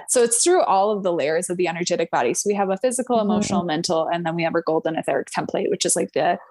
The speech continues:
Speaker 1: the outer layer. So it's through all of them. So I'm gonna go ahead and stitch those all back up together for you.
Speaker 2: Mm-hmm.
Speaker 1: Um, so you can just go ahead and sense and feel and tune into that energy as I'm gonna bring those two sides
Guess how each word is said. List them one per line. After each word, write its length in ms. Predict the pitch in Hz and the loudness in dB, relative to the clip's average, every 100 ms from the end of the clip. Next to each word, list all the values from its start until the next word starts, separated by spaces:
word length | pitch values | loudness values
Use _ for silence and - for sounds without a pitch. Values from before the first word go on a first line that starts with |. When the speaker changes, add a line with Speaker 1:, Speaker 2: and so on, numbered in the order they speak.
| - - - - | -20 -20 -14 -4
Speaker 1:
the 180 | 202 - | 0 2
outer 260 | 190 190 | 4 4
layer. 460 | 190 175 165 196 262 277 _ _ _ _ _ _ - - | 4 4 4 2 0 -4 _ _ _ _ _ _ -12 -6
So 160 | - 214 | 0 2
it's 200 | 202 - | 2 0
through 260 | 214 214 | 2 2
all 220 | 123 160 185 | 2 0 0
of 100 | 214 | 2
them. 180 | 262 | 2
So 140 | 269 214 | 2 0
I'm 60 | |
gonna 160 | 208 214 | -2 0
go 120 | 196 | 0
ahead 200 | 185 185 | 0 -2
and 140 | - 175 | -4 -4
stitch 300 | - 165 - | -2 -2 -2
those 220 | 170 165 | -2 0
all 180 | 117 160 | 0 0
back 220 | 160 165 - | -2 -4 -6
up 140 | - | -6
together 400 | - - 185 208 | -4 -2 2 2
for 140 | 226 277 | 2 2
you. 200 | 339 466 _ _ _ _ _ | 2 0 _ _ _ _ _
Speaker 2:
Mm-hmm. 100 | 220 | 0
Speaker 1:
Um, 280 | 214 185 180 | 2 4 2
so 140 | 185 226 | 2 2
you 120 | 233 | 2
can 120 | 254 | 2
just 220 | 233 220 | 2 2
go 120 | - 208 | 2 0
ahead 220 | 196 185 | 2 0
and 160 | 185 | -2
sense 260 | 185 185 180 | -2 -4 0
and 160 | 196 196 | -2 0
feel 320 | 180 170 175 | 0 2 2
and 300 | 175 170 175 | 0 0 -2
tune 220 | - 180 | -2 -2
into 240 | 170 175 190 | 0 0 0
that 220 | 190 - | 0 0
energy 440 | 165 165 180 214 | -4 -4 -2 0
as 180 | 190 180 | 2 0
I'm 120 | 180 | 0
gonna 180 | 175 175 | 0 0
bring 260 | 180 170 175 | -2 -2 0
those 320 | 175 175 - | 0 0 0
two 220 | - 196 | 0 -2
sides 640 | - 180 170 185 214 - | 0 0 2 0 -2 -8